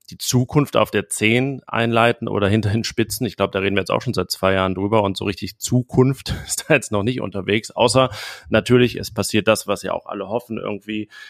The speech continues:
In einem Jahr reden wir jetzt schon über irgendwelche Eigengewächse, die, die auf der Position spielen können und irgendwie bei Fritz Fleck, äh, entwickelt sich jetzt unfassbar in der U dreiundzwanzig und spielt im Februar dann schon in der Bundesliga.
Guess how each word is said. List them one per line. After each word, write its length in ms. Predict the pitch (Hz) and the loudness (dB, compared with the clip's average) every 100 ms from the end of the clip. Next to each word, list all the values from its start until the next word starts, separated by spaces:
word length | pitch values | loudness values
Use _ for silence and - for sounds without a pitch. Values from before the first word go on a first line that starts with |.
| _ | _
In 140 | - 92 | -6 0
einem 180 | 107 | 2
Jahr 160 | 104 98 | 4 4
reden 200 | 104 104 | 4 4
wir 80 | 98 | 2
jetzt 100 | - | 0
schon 180 | 101 95 | -4 0
über 140 | 95 | 2
irgendwelche 400 | 98 101 95 92 | 4 2 2 2
Eigengewächse, 580 | 104 104 85 85 - 90 | 2 2 -2 -2 -2 -2
die, 300 | 90 87 - - | 0 0 -2 -6
die 100 | 92 | -2
auf 140 | 80 - | -2 -2
der 100 | 92 | -6
Position 580 | 90 90 - 92 90 | -4 -6 -2 2 2
spielen 380 | 90 - 95 92 | 0 -2 0 0
können 300 | - 95 95 | 2 2 2
und 100 | 85 | 0
irgendwie 380 | 87 - 92 92 | -2 -2 -2 2
bei 240 | 92 90 | 2 0
Fritz 320 | - - 98 - | 0 -4 -4 0
Fleck, 340 | 104 - - | 0 0 -4
äh, 220 | 82 87 85 | 0 2 2
entwickelt 400 | 85 85 92 90 | -4 -6 -4 -6
sich 160 | 90 - | -6 -8
jetzt 160 | 92 | -8
unfassbar 760 | - 120 117 - 113 - 98 92 | -2 2 2 2 0 0 -2 -2
in 80 | 95 | 0
der 220 | 92 95 | 0 0
U 60 | 95 | 2
dreiundzwanzig 880 | 95 95 90 - 101 - 98 - | 2 2 2 0 0 0 -4 -2
und 220 | 98 92 - | -2 -2 -4
spielt 360 | - 98 95 | 0 0 0
im 220 | - 92 | -2 -4
Februar 400 | 87 101 90 92 | -2 -2 0 2
dann 200 | 92 92 | 2 0
schon 220 | - 95 95 | -2 -4 0
in 60 | |
der 100 | 98 | 2
Bundesliga. 540 | 110 113 - 92 78 | 4 2 0 -2 -2